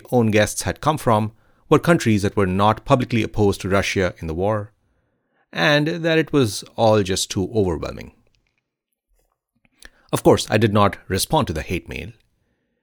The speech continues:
Yet, if you have listened to even a few episodes of the podcast, you would have realized that it is unfortunately a fact that wars have been a part of the life of many computer scientists,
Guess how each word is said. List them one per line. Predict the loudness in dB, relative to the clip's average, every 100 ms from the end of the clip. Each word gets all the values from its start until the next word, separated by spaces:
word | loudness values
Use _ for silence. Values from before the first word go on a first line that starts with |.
| _
Yet, | -2 0 0 -4 _ _ _ _ _
if | -4 4
you | 6
have |
listened | 6 6 6
to | 4
even | 4 4
a |
few | 0 0
episodes | 2 0 2 2 0
of | -2
the |
podcast, | -2 -2 2 2 2 -4 -14 _ _ _ _ _
you | 0
would | 6
have | 6
realized | 6 4 4 0 -2 -2
that | -2 -4 -10 _
it | 2
is | 4 2
unfortunately | 0 2 0 0 -4 0 -2
a |
fact | -2 2 2 0 -6
that | -10 -8
wars | 0 4 6 4 0
have | -4 0
been | 0
a | 0
part | -4 0 4 4 2
of | -2 -2 -4 -6
the | -4
life | 0 0 0
of | -4
many | -4 -2 -2
computer | -4 -4 -4 -4
scientists, | -8 -10 -10 -12 -14